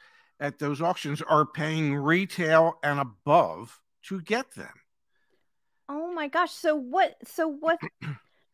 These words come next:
Speaker 2: what's the resolution? <laughs>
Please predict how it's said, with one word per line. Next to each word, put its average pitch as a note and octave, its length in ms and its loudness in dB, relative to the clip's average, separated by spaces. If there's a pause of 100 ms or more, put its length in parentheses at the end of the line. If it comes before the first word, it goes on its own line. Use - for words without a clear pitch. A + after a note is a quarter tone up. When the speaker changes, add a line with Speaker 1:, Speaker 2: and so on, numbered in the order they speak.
(880)
Speaker 2:
what's B3+ 340 4
the C4 140 -2
resolution? A#3+ 1120 4
<laughs> G#3+ 40 -16